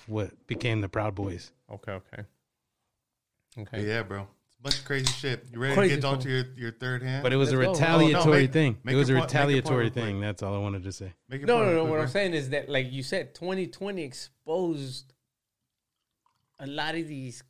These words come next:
Speaker 2: groups, a lot of these organiz-, organizations, a lot of this, like, behind the scenes or behind the curtain type
Speaker 3: Mm-hmm.
Speaker 2: shit. You know what I'm saying?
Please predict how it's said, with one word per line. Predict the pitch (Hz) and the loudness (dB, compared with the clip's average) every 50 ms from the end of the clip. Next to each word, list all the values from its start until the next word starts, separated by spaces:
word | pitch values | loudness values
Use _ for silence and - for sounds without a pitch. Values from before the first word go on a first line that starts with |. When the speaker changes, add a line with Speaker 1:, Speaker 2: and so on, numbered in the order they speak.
| _ _ | _ _
Speaker 2:
groups, | - 139 143 151 143 131 _ - | -20 -20 -20 -20 -20 -20 _ -10
a | 123 | -4
lot | 120 123 131 | -2 -2 -2
of | 139 131 | -2 -4
these | 127 120 131 | -6 -8 -8
organiz-, | - 131 135 131 135 123 123 127 120 - - - - - - | -6 -6 -6 -6 -6 -6 -6 -6 -8 -8 -12 -20 -20 -18 -14
organizations, | 123 120 117 120 113 117 113 - 127 127 113 123 113 107 | -12 -10 -8 -8 -10 -10 -8 -6 -6 -6 -6 -10 -10 -4
a | 123 | -2
lot | 131 139 143 | -2 -2 -2
of | 147 | -2
this, | 143 135 120 | -6 -6 -6
like, | - 117 113 110 - - _ _ _ _ _ _ _ _ _ _ _ _ _ _ _ _ _ _ _ _ _ _ _ _ _ _ _ _ _ _ _ _ _ _ | -4 -4 -4 -4 -6 -10 _ _ _ _ _ _ _ _ _ _ _ _ _ _ _ _ _ _ _ _ _ _ _ _ _ _ _ _ _ _ _ _ _ _
behind | - 151 135 127 139 165 175 175 165 | -10 -8 -6 -6 -4 -4 -2 -2 -2
the | 156 | -4
scenes | 131 - - - - 151 156 160 165 151 131 | -6 -8 -10 -10 -8 -6 -4 -4 -4 -4 -4
or | 131 | -4
behind | 120 131 127 135 151 156 | -6 -4 -4 -4 -2 -4
the | 139 | -6
curtain | 135 - - - 135 147 156 139 - | -8 -10 -6 -4 -2 -2 -2 -2 -4
type | 87 85 101 110 | -6 -6 -6 -6
Speaker 3:
Mm-hmm. | 117 113 | -4 -4
Speaker 2:
shit. | 113 107 | -6 -6
You | 101 | -6
know | 90 | -6
what | 101 123 | -8 -8
I'm | 135 | -6
saying? | 135 160 160 | -4 -4 -4